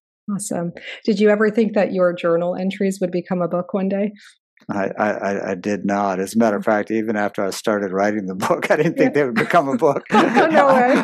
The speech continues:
Speaker 2: <laughs> I didn't really believe it was
Speaker 1: But
Speaker 2: gonna
Speaker 1: you
Speaker 2: be a
Speaker 1: didn't
Speaker 2: book until it was
Speaker 1: <laughs>
Speaker 2: on the bookshelf. <laughs> So,
Speaker 1: I think I,
Speaker 2: uh,
Speaker 1: I, I think I remember you saying in, in an interview that you, um, you exercised as a form of,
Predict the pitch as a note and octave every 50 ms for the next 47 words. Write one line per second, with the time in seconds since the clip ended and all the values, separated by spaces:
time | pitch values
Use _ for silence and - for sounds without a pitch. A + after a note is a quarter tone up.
0 | F#3+ F#3 - - - E3 F3 F3 F3+ F3 F3 F3+ F3+ F3 E3 - E3 E3+ E3 E3+
1 | D#3+ - D3+ D#3 C#3+ C#3+ - F4 - E3 E3+ E3 - D3 C3+ - F3 F3 E3 -
2 | - E3+ C#3 - - F3 F3 F3+ F#3 D#3 C#3+ C3+ C#3+ D3+ C#3 C3+ C3 - F#3 G3+
3 | F#3 F#3 - - D#3+ D#3+ F3+ - A3+ A3 A3+ F#3 - - E3+ F3 F3+ G3+ - -
4 | - - G4+ - C#3+ C#3 C3 - - - F3+ F4+ E4+ E4 E4 F#4+ F#4+ E4+ A4+ A4
5 | G#4+ F#4 - - C#4+ C#4+ C4 - - C#4 C4+ E4 E4 F4 E4+ E4 D#4+ D4 C#4 C4
6 | C4+ C4 C4 C4 B3 B3 B3+ A3 A3 A3 A3 G#3+ G3+ G3+ G3+ G3+ G#3 G#3 G3+ G3+
7 | G3+ G#3 G#3 G3+ G#3 G3+ G3 G3 F#3+ F#3+ - - G3 G3 F#3+ F#3 F3 F3 F3 E3+
8 | F3+ F#3+ - _ _ _ _ - G3+ G#3 G3 G#3+ A3+ A#3 - C4 A#3 B3 - E3+
9 | E3+ E3 - F#3+ E3+ F3+ F3 - - F3 E3 E3 D#3+ E3 D#3+ D#3+